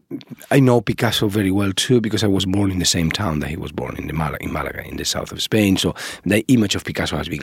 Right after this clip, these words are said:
always, you know, inserted in my brain since I was a little kid. But also physically,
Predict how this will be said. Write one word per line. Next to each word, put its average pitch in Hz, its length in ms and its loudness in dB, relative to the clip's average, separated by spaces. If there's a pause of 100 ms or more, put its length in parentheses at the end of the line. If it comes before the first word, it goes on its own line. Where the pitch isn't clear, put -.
always, 98 580 0
you 76 60 -12
know, 73 100 -10
inserted 78 640 -2
in 78 100 -10
my 76 120 -10
brain 76 280 -6
since - 200 -6
I 73 40 -8
was 73 180 -10
a - 40 -12
little 69 220 -10
kid. 71 220 -10 (360)
But 123 140 4
also 131 320 4 (240)
physically, 113 560 2